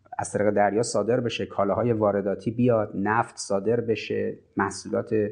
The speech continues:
صنعتی غیره بیاد. همین اتفاقی که الان شما در اوکراین می‌بینید، در جنگ اوکراین الان میلیون‌ها تن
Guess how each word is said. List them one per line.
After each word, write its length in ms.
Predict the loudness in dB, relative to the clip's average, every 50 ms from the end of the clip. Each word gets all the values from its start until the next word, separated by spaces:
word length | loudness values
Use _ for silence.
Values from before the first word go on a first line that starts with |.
| -6 -12 -20 -20 -20 _ _ _ _ _ _
صنعتی 500 | -6 -2 -2 0 0 -2 -4 -4 -4 -4
غیره 320 | -2 -2 -2 0 0 -2
بیاد. 540 | -2 -2 0 2 4 4 4 4 2 0 -4 -8 -16 _ _ _ _ _ _ _ _ _ _ _
همین 280 | 2 4 6 6 6 6
اتفاقی 320 | 4 4 2 2 2 2
که 100 | 2 2
الان 300 | 4 4 2 4 2 2
شما 260 | 2 2 4 4 4 6
در 220 | 4 4 2 4 4
اوکراین 440 | 2 2 4 2 2 4 6 6 6
می‌بینید، 380 | 6 4 4 2 0 2 2
در 160 | 2 2 2
جنگ 280 | 4 2 2 2 2 2
اوکراین 600 | 2 0 0 0 2 0 2 4 4 4 4 2 0 -8 -16 -20 _ _ _ _ _ _ _ _ _ 4
الان 380 | 4 4 4 4 4 4 4 6
میلیون‌ها 1120 | 6 6 6 6 6 6 6 6 6 6 6 8 8 6 6 4 2 2 2 4 4 2 -2 -6 2 4
تن 340 | 6 6 6 4 2 -2